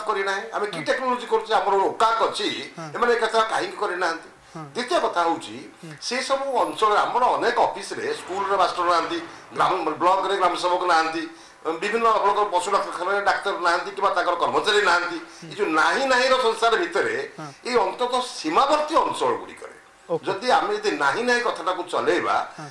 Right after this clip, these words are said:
Speaker 1: ସେଠିକାର
Speaker 2: ତାହେଲେ କେଉଁଠି ନା କେଉଁଠି
Speaker 1: ଲୋକମାନଙ୍କର
Speaker 2: ଲୋକେ ରାଜ୍ୟ
Speaker 1: ମାନସିକତାକୁ
Speaker 2: ସରକାରଙ୍କ
Speaker 1: ଅବଲମ୍ବନ
Speaker 2: ପ୍ରତି
Speaker 1: କରିବା
Speaker 2: ବିମୁଖ
Speaker 1: ଦରକାର
Speaker 2: ହୋଇଛନ୍ତି।
Speaker 1: ଅଛି।
Speaker 2: ଆମେ ବର୍ତ୍ତମାନ
Speaker 1: ତାଙ୍କ
Speaker 2: ଆନ୍ଧ୍ର
Speaker 1: ପାଖରେ
Speaker 2: ମୁହାଁ ହେଉଛନ୍ତି।
Speaker 1: ଶିକ୍ଷା
Speaker 2: ଶ୍ରୀଯୁକ୍ତ
Speaker 1: ନାହିଁ।
Speaker 2: ବିରଞ୍ଜିତ ତ୍ରିପାଠୀ,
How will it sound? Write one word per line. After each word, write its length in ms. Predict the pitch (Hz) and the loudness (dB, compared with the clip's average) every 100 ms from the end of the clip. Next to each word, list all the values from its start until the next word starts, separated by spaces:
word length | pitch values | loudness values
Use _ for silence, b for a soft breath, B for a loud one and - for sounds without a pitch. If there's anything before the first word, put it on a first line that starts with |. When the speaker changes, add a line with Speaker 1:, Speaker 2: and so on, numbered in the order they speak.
| - | -10
Speaker 1:
ସେଠିକାର 480 | - 453 359 180 247 | -4 -4 -4 0 2
Speaker 2:
ତାହେଲେ 160 | 214 | 4
କେଉଁଠି 160 | 202 202 | 2 2
ନା 80 | 233 | 4
କେଉଁଠି 160 | 233 | 4
Speaker 1:
ଲୋକମାନଙ୍କର 260 | 247 247 240 | 4 2 4
Speaker 2:
ଲୋକେ 180 | 247 254 | 4 6
ରାଜ୍ୟ 120 | 247 | 6
Speaker 1:
ମାନସିକତାକୁ 320 | 196 220 240 | 4 4 2
Speaker 2:
ସରକାରଙ୍କ 200 | 226 208 | 4 4
Speaker 1:
ଅବଲମ୍ବନ 280 | 226 139 - | 4 4 2
Speaker 2:
ପ୍ରତି 140 | 196 | 2
Speaker 1:
କରିବା 140 | 196 156 | 2 0
Speaker 2:
ବିମୁଖ 80 | - | 0
Speaker 1:
ଦରକାର 200 | - 208 | 0 0
Speaker 2:
ହୋଇଛନ୍ତି। 380 | 202 247 233 | 0 -4 -2
Speaker 1:
ଅଛି। 60 | 247 | -2
Speaker 2:
ଆମେ 60 | 240 | 0
ବର୍ତ୍ତମାନ 360 | 190 180 214 | -2 -2 2
Speaker 1:
ତାଙ୍କ 100 | 240 | 4
Speaker 2:
ଆନ୍ଧ୍ର 160 | 180 185 | 2 2
Speaker 1:
ପାଖରେ 120 | 202 | 2
Speaker 2:
ମୁହାଁ 120 | 185 | 2
ହେଉଛନ୍ତି। 140 | 165 190 | 2 -2
Speaker 1:
ଶିକ୍ଷା 80 | |
Speaker 2:
ଶ୍ରୀଯୁକ୍ତ 240 | 180 220 247 | -4 0 0
Speaker 1:
ନାହିଁ। 100 | 202 | 0
Speaker 2:
ବିରଞ୍ଜିତ 300 | 202 208 226 | 0 -4 -6
ତ୍ରିପାଠୀ, 340 | 208 226 220 | -2 -2 -2